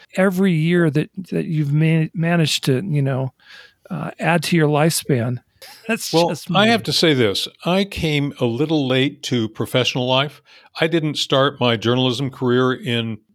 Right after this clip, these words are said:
Speaker 2: reality until I was thirty-six years old. I held this little job, that little job. And so my point is, I was always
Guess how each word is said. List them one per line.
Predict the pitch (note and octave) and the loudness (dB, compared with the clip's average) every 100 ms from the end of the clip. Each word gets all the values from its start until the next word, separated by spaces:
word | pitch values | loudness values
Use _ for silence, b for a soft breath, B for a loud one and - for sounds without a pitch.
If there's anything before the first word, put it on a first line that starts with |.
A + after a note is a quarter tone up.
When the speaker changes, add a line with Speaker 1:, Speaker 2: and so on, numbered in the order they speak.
| _ | _
Speaker 2:
reality | A2+ G2+ C#3 A#2 G2 A#2+ b b b - | -2 0 2 0 -2 -6 b b b -10
until | A2+ D3+ D3+ | -4 0 2
I | C#3+ C#3 | 2 2
was | B2 A#2 - | 2 0 0
thirty-six | D3+ C#3+ C#3+ - C#3+ - | 0 2 0 -2 -4 -2
years | B2 A2+ | -2 -2
old. | C#3+ F2+ - _ _ _ _ b b - | -2 -4 -10 _ _ _ _ b b -6
I | B2 B2 G#2+ - - | 0 0 -2 -12 -4
held | A#2+ G#2 G#2+ | 0 0 0
this | E3+ - | 0 0
little | E3+ D3+ | -2 0
job, | D3+ D3+ C#3 | 2 2 2
that | C#3+ C3+ | 0 0
little | C3 | -4
job. | A2 A#2 A2 - - | -2 0 -2 -4 -6
And | B2+ - | -6 -6
so | - - D#3 D#3 D3+ - _ _ _ _ _ _ _ - | -6 0 2 2 0 -10 _ _ _ _ _ _ _ -6
my | |
point | B2+ - A3+ | -4 -2 0
is, | C3 A2+ - | 0 -2 -2
I | C#3+ | 0
was | D3 | 0
always | C#3+ E3+ F#3+ F#3 E3 | -2 -2 0 0 0